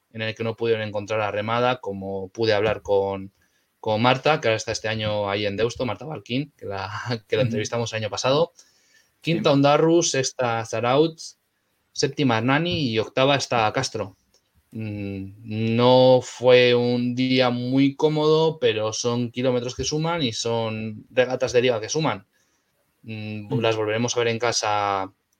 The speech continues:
Speaker 1: el día trece, si no me equivoco, de agosto, y esperemos que puedan asaltar esa, esa primera tanda, den un pasito más y puedan mirar un poquito más arriba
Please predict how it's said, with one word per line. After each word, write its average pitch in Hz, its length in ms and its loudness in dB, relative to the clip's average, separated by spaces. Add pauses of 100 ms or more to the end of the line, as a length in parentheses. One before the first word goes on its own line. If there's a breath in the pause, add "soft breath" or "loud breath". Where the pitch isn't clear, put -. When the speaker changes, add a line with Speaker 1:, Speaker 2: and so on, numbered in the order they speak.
Speaker 1:
el 110 180 -4
día 104 720 2 (120)
trece, 156 280 -2
si - 140 -6
no 123 60 -2
me 117 80 -4
equivoco, 113 380 -4
de 107 60 0
agosto, 156 560 -2 (640)
y 120 140 -2
esperemos 120 500 0
que 143 380 0 (380)
puedan 120 400 6
asaltar 113 640 -2
esa, 101 760 -2 (520)
esa 113 320 -4
primera 117 420 0
tanda, 135 460 0
den 117 200 -2
un 120 100 -4
pasito 123 360 -4
más 143 380 0
y 107 320 -8 (520)
puedan 123 240 2
mirar 120 200 2
un 127 120 -2
poquito 120 300 -4
más 117 180 -4
arriba 120 460 -4